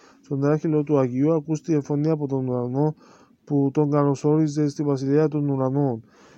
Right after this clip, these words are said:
Οι ευσεβείς χριστιανοί με τιμές εναφίασαν το σκήνομα του γενναίου ιερομάρτυρα λίγο έξω από την πόλη.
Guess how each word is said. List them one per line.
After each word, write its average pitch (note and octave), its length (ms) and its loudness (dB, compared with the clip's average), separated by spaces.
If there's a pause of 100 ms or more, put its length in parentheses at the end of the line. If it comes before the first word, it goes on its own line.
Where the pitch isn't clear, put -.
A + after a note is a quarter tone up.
Οι D#3+ 80 0
ευσεβείς D#3+ 440 0
χριστιανοί D#3 600 2
με E3+ 140 2
τιμές C#3+ 460 0
εναφίασαν D#3 640 0
το C#3 100 -4
σκήνομα D3+ 1000 -2 (400)
του - 140 -6
γενναίου D3 380 2
ιερομάρτυρα D3 680 2
λίγο D#3 280 2
έξω D#3+ 280 -2
από C3+ 120 0
την C3 120 -2
πόλη. D3 360 0